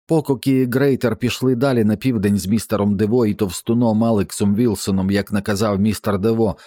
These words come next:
а мене він послав назад у табір і велів привезти тільки вас і доктора, і нікого більше, і нікому нічого не казати поки що. А, згадав, було також наказано, щоб лікар прихопив свою сумку з ножами і всім таким іншим,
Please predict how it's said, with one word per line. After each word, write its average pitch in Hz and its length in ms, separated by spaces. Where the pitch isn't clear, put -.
а 92 120
мене 113 320
він 107 180
послав 104 420
назад 110 380
у 110 60
табір 82 440
і 107 140
велів 110 440
привезти 107 540
тільки 101 320
вас - 280
і 101 40
доктора, 87 460
і 80 80
нікого 85 380
більше, 98 460
і 78 120
нікому 87 460
нічого 87 460
не 85 120
казати 90 580
поки - 260
що. - 300
А, 98 340
згадав, 98 500
було 110 300
також 104 360
наказано, 107 520
щоб 95 280
лікар 107 280
прихопив 107 560
свою 101 320
сумку 110 400
з 90 80
ножами 101 520
і 98 60
всім 98 280
таким 104 380
іншим, 104 500